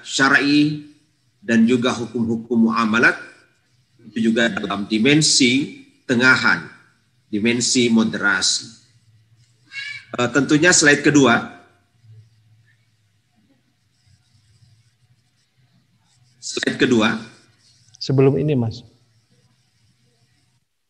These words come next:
Speaker 1: Ya. Eh, tadi Profesor Zakiuddin di dalam sambutannya sudah menjelaskan ini merupakan kebijakan Kementerian Agama.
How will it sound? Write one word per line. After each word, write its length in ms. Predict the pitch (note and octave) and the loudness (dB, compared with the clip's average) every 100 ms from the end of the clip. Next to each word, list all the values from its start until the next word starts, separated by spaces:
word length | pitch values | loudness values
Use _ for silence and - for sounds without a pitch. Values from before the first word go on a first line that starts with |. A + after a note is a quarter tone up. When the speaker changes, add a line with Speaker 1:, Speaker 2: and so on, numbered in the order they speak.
| _ _ _ _ _ _ _ _ _ _ _ | _ _ _ _ _ _ _ _ _ _ _
Speaker 1:
Ya. 240 | A2+ A#2 - - - - _ _ _ _ _ _ _ - | 0 2 0 -8 -20 -20 _ _ _ _ _ _ _ -20
Eh, 340 | - C3+ C#3 - C3+ | -4 0 0 2 2
tadi 480 | C#3+ G#3+ G3+ - - - - - - _ _ _ _ - - | 4 4 2 -2 -8 -20 -20 -20 -20 _ _ _ _ -20 -4
Profesor 420 | C#3+ C3+ - D#3+ | -2 0 0 2
Zakiuddin 600 | C#3+ D3 C#3+ D3 - - - - - - _ _ _ | 2 2 4 2 2 -10 -20 -20 -20 -20 _ _ _
di 160 | A#2 B2+ | -4 0
dalam 320 | C3+ C3+ C3 | 2 2 0
sambutannya 640 | C3+ C3+ B2+ B2+ A#2+ D3 F3 | 0 0 0 0 -2 -2 -4
sudah 240 | A#2+ A#2+ | -2 0
menjelaskan 800 | A#2 A2 A2+ D3+ - - G2+ G2+ - - - _ _ _ _ _ _ - | 2 2 0 0 -2 -2 -4 -4 -16 -20 -20 _ _ _ _ _ _ -4
ini 120 | B2+ E3 | 0 2
merupakan 560 | D#3 C#3+ C3 B2+ D#3 D3 | 2 0 0 0 0 0
kebijakan 640 | B2+ A#2+ A#2 B2+ C#3 B2+ | -2 0 2 2 2 -2
Kementerian 560 | B2+ A#2+ A2+ A2+ A2+ G#2+ | -2 -4 -4 -2 -2 -2
Agama. 560 | - A#2 A2+ F2+ - | -2 -2 -2 -4 -10